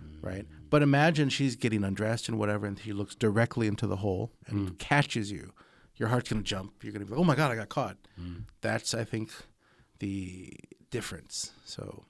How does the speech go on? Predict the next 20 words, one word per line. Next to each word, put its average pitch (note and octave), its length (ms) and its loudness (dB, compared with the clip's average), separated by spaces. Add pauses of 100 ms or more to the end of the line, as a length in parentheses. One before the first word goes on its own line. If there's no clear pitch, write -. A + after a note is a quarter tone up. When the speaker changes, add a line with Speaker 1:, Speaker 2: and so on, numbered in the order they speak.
(140)
Speaker 2:
Mm. E2 460 -14
Speaker 1:
um, G2 200 -8
that's B2+ 220 -4
why C3+ 160 4
even E3+ 320 0
with C3+ 220 -4
models A#2 300 -4
I G2 60 -8
shoot, D3+ 420 -4 (280)
if A2+ 140 -12
they're, A#2+ 100 -6
like, G#2+ 160 -8
doing A2 200 -6
something, G#2+ 720 -8
some A2 180 -12
kind G#2 140 -10
of G2+ 60 -14
pose, A2 420 -6 (340)
and B2 140 -8
they, B2 200 -2